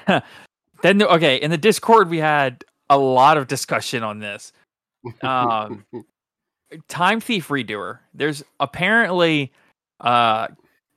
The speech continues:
Speaker 1: uh, Cam, he just hates this card.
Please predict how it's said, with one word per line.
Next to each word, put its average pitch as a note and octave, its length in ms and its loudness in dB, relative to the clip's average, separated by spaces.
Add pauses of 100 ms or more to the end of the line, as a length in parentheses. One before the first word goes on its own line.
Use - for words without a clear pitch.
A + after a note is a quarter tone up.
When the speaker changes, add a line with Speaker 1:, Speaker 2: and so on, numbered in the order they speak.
Speaker 1:
uh, B2+ 220 0 (180)
Cam, G3 840 -2 (280)
he E3 80 -10
just D3+ 220 -4
hates D#3 300 -2
this C#3 220 -2
card. C#3 520 4